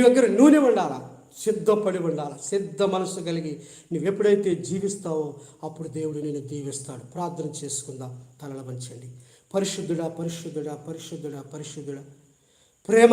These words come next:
నమ్మకము కలిగిన మా తండ్రి, కృప కలిగిన మా యేసయ్య, మీకు వందనాలు. ఈ సమయంలో మరి నీ బిడ్డనైనటువంటి నన్ను నిలవబెట్టుకొని విత్తబడిన ఈ వాక్యమును అనేక మంది విని,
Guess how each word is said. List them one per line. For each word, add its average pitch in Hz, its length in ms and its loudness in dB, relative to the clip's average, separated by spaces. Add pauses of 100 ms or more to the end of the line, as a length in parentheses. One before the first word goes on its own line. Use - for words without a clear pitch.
నమ్మకము 220 460 6
కలిగిన 190 360 4
మా 180 160 0
తండ్రి, 170 400 -4 (140)
కృప 156 180 -6
కలిగిన 156 340 -4
మా 147 160 -6
యేసయ్య, 147 640 -6
మీకు 143 200 -12
వందనాలు. 143 460 -10 (880)
ఈ 143 60 -14 (140)
సమయంలో 190 480 4 (500)
మరి 160 200 -6
నీ 165 100 2
బిడ్డనైనటువంటి 170 720 -4
నన్ను 160 300 -2
నిలవబెట్టుకొని 185 680 -4 (880)
విత్తబడిన 220 600 4 (120)
ఈ 208 40 4
వాక్యమును 208 680 2 (380)
అనేక 233 500 12 (120)
మంది 220 200 4
విని, 214 260 -2